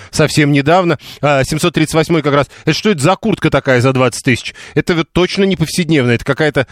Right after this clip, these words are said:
специализированная. Александр восемьсот девяносто первый. "Мы что, м, только Москву обсуждаем? В регионах зарплаты-то гораздо меньше". Э, семь три семь три девяносто четыре восемь. Пятьсот тридцать пятый говорит, вот если кто-то говорит,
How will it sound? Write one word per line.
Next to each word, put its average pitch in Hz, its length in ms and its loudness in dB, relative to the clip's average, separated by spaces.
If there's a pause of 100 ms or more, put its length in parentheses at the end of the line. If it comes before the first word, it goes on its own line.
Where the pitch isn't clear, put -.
(140)
специализированная. 151 1080 0 (220)
Александр 160 420 -2
восемьсот 156 400 -2
девяносто 143 400 0
первый. 123 320 0 (220)
"Мы 147 100 2
что, 156 260 0
м, 143 300 0
только 156 260 -2
Москву 156 420 0
обсуждаем? 139 580 -2 (160)
В 127 80 0
регионах 147 400 0
зарплаты-то 143 580 -2
гораздо 151 400 0
меньше". 135 440 0 (340)
Э, 127 160 2
семь 175 260 0
три 214 240 -2
семь 165 320 0
три 190 220 -2 (280)
девяносто 160 500 0
четыре 180 380 0
восемь. 131 340 0 (260)
Пятьсот - 240 -2
тридцать 160 240 -2
пятый 139 240 0
говорит, 120 220 -2
вот 135 160 -2
если 190 240 -2
кто-то 160 280 -2
говорит, 131 300 0